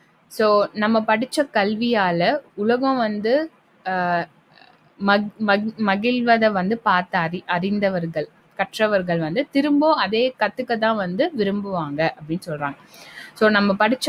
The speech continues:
கல்வியால இந்த உலகத்துல ஏதாச்சும் ஒரு நல்லது நடந்து ஹாப்பினஸை spread பண்றோம் அப்படின்னா திரும்ப படிக்க தான் விரும்புவாங்க. "தாம் இன்புறுவது, தாம் இன்புறுவது உலகு இன்புறக் கண்டு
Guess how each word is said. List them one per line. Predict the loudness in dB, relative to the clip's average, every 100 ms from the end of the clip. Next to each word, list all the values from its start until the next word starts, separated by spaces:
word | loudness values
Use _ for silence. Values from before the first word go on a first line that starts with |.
| 2
கல்வியால | 2 4 4 4 4 6 6 4 2 -8 _ _ -8
இந்த | -2 0
உலகத்துல | 2 2 2 0 0 2
ஏதாச்சும் | 2 2 0 -2
ஒரு | -2 -2 -6 _ -6
நல்லது | -2 2 2 0
நடந்து | 0 0 -2 0 0 0 -4 -20 _ _ _
ஹாப்பினஸை | -2 0 2 2 2 -2
spread | -4 -6 -4
பண்றோம் | -4 -2 0 0
அப்படின்னா | 0 -2 -2 0 0 0 _ _ _ -2
திரும்ப | 2 6 6 6
படிக்க | 2 -2 -2 -2
தான் | 0 0 -2 -6 _
விரும்புவாங்க. | -2 -2 -2 -4 -6 -4 -4 -4 _ _ _ _ _ _
"தாம் | 0 2 0
இன்புறுவது, | 0 0 0 2 2 0 -2 -6 _ _ _ _ _ _
தாம் | -2 0 0 -2
இன்புறுவது | -2 -2 0 0 0 -2 0 -2 -4
உலகு | -4 -2 0 0
இன்புறக் | 0 0 0 0 0 -2
கண்டு | -4 -2 -2 -2